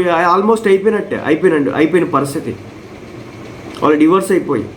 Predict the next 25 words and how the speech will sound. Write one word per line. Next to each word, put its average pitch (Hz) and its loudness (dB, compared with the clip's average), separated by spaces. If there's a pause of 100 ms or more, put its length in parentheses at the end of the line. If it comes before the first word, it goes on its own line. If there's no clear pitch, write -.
(140)
ఇంచుమించు 214 4
దాదాపు 190 2
ఆ 190 2
బంధానికి 190 0
ముగింపు 185 2
పలికి 180 2
ఒక 170 0
పదిహేడు 151 4
ఏళ్ళు 190 4
అవ్వొస్తుంది. 147 -2 (720)
ఈ 240 6
రోజుకి 262 0
కూడా 220 2 (120)
వాళ్ళ 185 2
మీద 196 4
ఏడుపులు. 196 0 (1300)
ఇప్పుడు 185 2
ఏంటంటే, 240 0
ఆయన 180 2
గారు 196 0
చనిపోయినాడు 175 2
అనమాట, 107 -2
హార్ట్ 139 -2
అటాక్ 127 0
వచ్చి 127 0